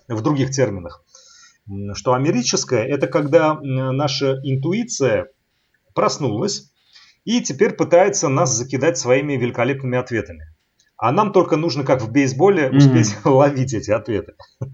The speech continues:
Speaker 1: И вот эта вот, а, дистанция между, э, тем, когда мяч был брошен, ну, то есть, э, некий ответ был пущен, да, вот, то есть у вас всплывает вот это знание интуитивное, до момента, когда вы его ухватили,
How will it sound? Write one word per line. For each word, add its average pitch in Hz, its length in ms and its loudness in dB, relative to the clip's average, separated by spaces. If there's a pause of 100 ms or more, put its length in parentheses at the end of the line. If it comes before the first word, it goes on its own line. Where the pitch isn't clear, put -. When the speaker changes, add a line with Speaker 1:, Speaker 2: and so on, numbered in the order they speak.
(640)
Speaker 1:
И 117 80 -4
вот 160 160 0
эта 170 180 6
вот, 147 180 2 (440)
а, 113 260 0
дистанция 135 680 2
между, 127 680 2 (360)
э, 110 140 -6
тем, 151 260 0
когда 127 680 0
мяч 131 380 -2
был 123 160 -2
брошен, 131 540 -2 (100)
ну, 127 80 -6
то 123 120 -6
есть, - 220 -8
э, 104 80 -4
некий 117 280 -6
ответ 117 340 -4
был 107 140 -6
пущен, - 440 -8 (260)
да, 139 140 -8
вот, 131 120 -18
то 95 80 -12
есть - 160 -10
у 110 60 -10
вас 120 200 -4
всплывает 143 800 2
вот 107 160 -8
это 107 180 -8
знание 104 560 -2
интуитивное, 110 800 -8 (560)
до 110 280 4
момента, 175 480 4
когда 147 320 2
вы 139 180 4
его 156 200 4
ухватили, 143 800 0